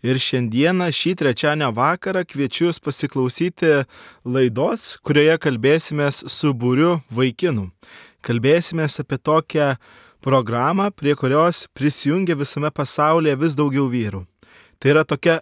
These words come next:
Egzodus programa, kuri prieš turbūt gerus penkerius metus prasidėjo nuo gavėnios iššūkio, o dabar per visus metus kviečia vyrus į įvairias dvasines keliones. Ši programa jau kelerius metus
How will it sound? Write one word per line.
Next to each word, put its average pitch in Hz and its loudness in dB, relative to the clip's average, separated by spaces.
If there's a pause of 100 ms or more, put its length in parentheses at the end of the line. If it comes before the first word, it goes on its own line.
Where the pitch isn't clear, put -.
Egzodus 143 0
programa, 113 -2 (340)
kuri 151 2 (460)
prieš 135 2
turbūt 135 2
gerus 135 2
penkerius 160 0
metus 135 0
prasidėjo 147 2
nuo 135 0
gavėnios 170 2
iššūkio, 202 -6 (480)
o 135 2
dabar 139 2
per 139 2
visus 139 -2
metus 151 -2
kviečia 139 0
vyrus 160 0
į 151 2
įvairias 143 2
dvasines 139 -2
keliones. 107 -6 (500)
Ši - 0
programa 131 2
jau 151 6 (160)
kelerius 135 2
metus 135 -2